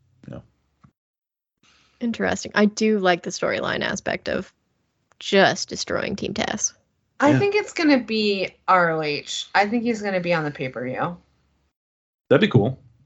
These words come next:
Speaker 2: And he does pretty much pure wrestling because he doesn't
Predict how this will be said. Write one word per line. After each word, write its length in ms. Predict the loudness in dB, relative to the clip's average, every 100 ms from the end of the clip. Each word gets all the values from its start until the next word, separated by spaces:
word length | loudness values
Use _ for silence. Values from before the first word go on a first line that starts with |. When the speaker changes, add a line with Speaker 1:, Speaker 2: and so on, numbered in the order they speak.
| _ _ _ _ _ _ _ _ _ _ _ _ -4
Speaker 2:
And 160 | 4 6
he 140 | 6
does 560 | 6 6 6 4 -4 -8 _ _ -20 _ _ -8
pretty 240 | 2 4 6
much 300 | 6 4 -2
pure 220 | 4 4
wrestling 640 | 6 4 4 0 0 -4 -10 -12
because 260 | -8 -4
he 100 | -2
doesn't 320 | 0 0 0